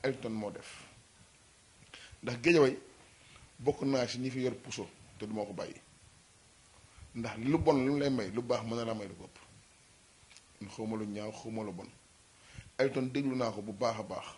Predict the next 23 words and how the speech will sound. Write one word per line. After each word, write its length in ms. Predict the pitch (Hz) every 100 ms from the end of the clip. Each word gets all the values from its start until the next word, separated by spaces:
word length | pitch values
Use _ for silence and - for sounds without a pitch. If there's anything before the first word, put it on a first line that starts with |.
| - -
ba 140 | 113
déwén, 380 | 120 127 131 110 - - - - - -
du 80 |
ne 80 | 117
gannaaw 280 | 113 123 117
li 80 | 113
nga 100 | 113
war 100 | 104
a 40 |
wax, 120 | 113 -
xam 160 | - 131
na 80 | 117
ma, 120 | 95 - -
xam 160 | - 143
na 80 |
ne 80 | 131
seen 240 | 117 151 131
mag 180 | 110
laa. 180 | 98 - - - - - - - - - - - - - - -
Man 160 | 120 131
mbëru 200 | 175 180
Guédiawaye 340 | 147 139 123 110
yii, 380 | 131 151 113